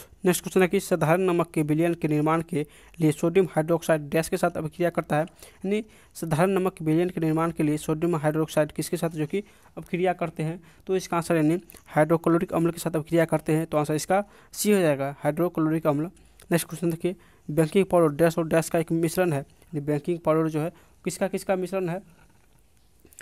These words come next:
तो इसका आंसर यानी दोस्तों बेकिंग पाउडर जो है किसका मिश्रण है? तो आंसर हो जाएगा यानी सोडियम हाइड्रोजन कार्बोनेट और टार्टरिक अम्ल का, सोडियम हाइड्रोजन कार्बोनेट और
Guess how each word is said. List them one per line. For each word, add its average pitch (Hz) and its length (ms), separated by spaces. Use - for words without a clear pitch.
तो 208 60
इसका 185 200
आंसर 170 180
यानी 170 220
दोस्तों 170 300
बेकिंग 165 360
पाउडर 170 340
जो 165 100
है 165 80
किसका 170 280
मिश्रण 175 280
है? 190 80
तो 180 80
आंसर 143 180
हो 156 60
जाएगा 151 160
यानी 156 240
सोडियम 170 360
हाइड्रोजन 156 560
कार्बोनेट 170 520
और 151 260
टार्टरिक 165 460
अम्ल 156 180
का, 139 200
सोडियम 156 360
हाइड्रोजन 156 380
कार्बोनेट 156 480
और 196 180